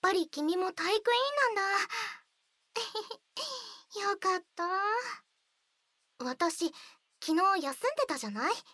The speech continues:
いつの間にか委員になってて不安だったんだけど、君がパートナーならやっていけそう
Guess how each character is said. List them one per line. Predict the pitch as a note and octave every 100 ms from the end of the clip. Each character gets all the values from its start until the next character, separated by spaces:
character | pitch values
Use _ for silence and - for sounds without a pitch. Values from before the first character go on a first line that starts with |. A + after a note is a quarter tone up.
| _ _ _ _ _ _ -
い | A#3+
つ | -
の | F4
間 | F4+ F#4
に | E4+
か | E4+
委 | E4
員 | F#4+ A#4 G#4+
に | D4
な | D4
っ |
て | D4 C#4+
て | -
不 | A3+ - C4
安 | D#4+ G#4+
だ | A#4+
っ |
た | B4
ん | G4+
だ | D#4+
け | D#4+
ど、 | D4 D4 D4+ - - - - _ _ _ _ _
君 | - C#4 D#4
が | F4+ F#4
パ | G4
ー | G#4
ト | A4
ナ | F#4+ E4+
ー |
な | C#4+
ら | C4+ C#4 - - -
や | C#4+
っ |
て | - F4+
い |
け |
そ |
う | G4+